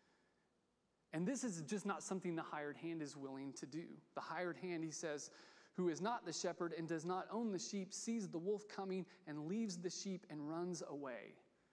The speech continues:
And the wolf snatches them and scatters them."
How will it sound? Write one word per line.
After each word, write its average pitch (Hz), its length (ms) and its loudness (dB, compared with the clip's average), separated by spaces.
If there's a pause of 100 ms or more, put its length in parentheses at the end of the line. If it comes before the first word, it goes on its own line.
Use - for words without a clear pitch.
(420)
And 143 100 0
the 151 60 2
wolf 156 280 2 (380)
snatches 185 600 0
them 147 300 0
and 139 140 -2
scatters 151 640 -2
them." - 320 -14